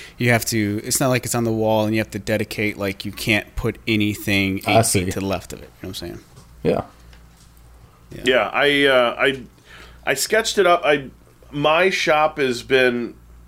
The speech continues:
Speaker 3: I probably sketched it up, I wanna say, in SketchUp, uh, seven years ago, something like that, six years ago. And then each time I would add a tool or add something,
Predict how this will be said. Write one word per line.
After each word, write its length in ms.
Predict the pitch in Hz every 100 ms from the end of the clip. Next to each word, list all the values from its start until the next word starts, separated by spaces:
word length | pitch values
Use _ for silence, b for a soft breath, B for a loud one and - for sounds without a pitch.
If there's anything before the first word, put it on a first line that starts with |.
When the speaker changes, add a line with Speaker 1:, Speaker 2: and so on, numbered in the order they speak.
| _ _ - - - _ 78 - 82
Speaker 3:
I 120 | 131
probably 380 | 127 165 175 170
sketched 440 | - 156 139 -
it 60 | 135
up, 120 | 127
I 40 | 123
wanna 300 | 117 131 135
say, 220 | - 123
in 220 | - 151
SketchUp, 580 | 139 - 139 127 110 104 b b b b b b _ - - -
uh, 280 | 92 87 82 B B B - 85
seven 460 | - 160 151 160
years 300 | 135 139 147
ago, 200 | 151 151
something 360 | 147 160 151 151
like 180 | 143 139
that, 160 | 147 135
six 300 | 156 - 135
years 240 | 143 139
ago. 320 | 147 147 147 B B B B -
And 240 | 135 135
then 180 | 135 131
each 300 | 147 156 -
time 360 | 160 151 151 147
I 100 | 127
would 200 | 123 -
add 220 | 120 131
a 60 | 127
tool 680 | - 147 139 139 135 131 b b b -
or 220 | 117 110
add 240 | 120 127
something, 440 | - 135 123 131